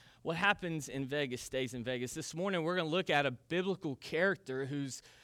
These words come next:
philosophy towards sin was exactly like Las Vegas's theme. What happens in Vegas stays in Vegas. Or as we look at King David, you could probably say what happened in the palace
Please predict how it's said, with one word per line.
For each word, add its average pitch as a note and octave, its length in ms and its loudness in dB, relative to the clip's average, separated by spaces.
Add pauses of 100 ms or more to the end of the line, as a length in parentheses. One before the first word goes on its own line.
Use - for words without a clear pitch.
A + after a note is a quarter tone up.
(320)
philosophy F#3+ 800 6
towards G#3 400 0
sin D#3+ 420 2
was D3+ 160 2
exactly F#3 800 4
like D3 460 8
Las D3 260 4
Vegas's C3 840 0 (280)
theme. G#2+ 240 -4 (760)
What D3+ 140 0
happens E3+ 480 4
in C3+ 140 -2
Vegas B2 600 0
stays C#3 380 -2
in B2 120 -4
Vegas. A2 400 -2
Or E3+ 200 2
as E3+ 200 4
we D#3+ 80 -2
look D#3 280 0
at C#3 200 0
King C#3+ 280 -2
David, B2 560 0 (760)
you C3 200 -6
could C3+ 200 -4
probably C#3 380 4
say A#2+ 300 0
what A#2 160 -2
happened B2 360 0
in A#2+ 100 -2
the A2 80 -4
palace A2+ 840 -2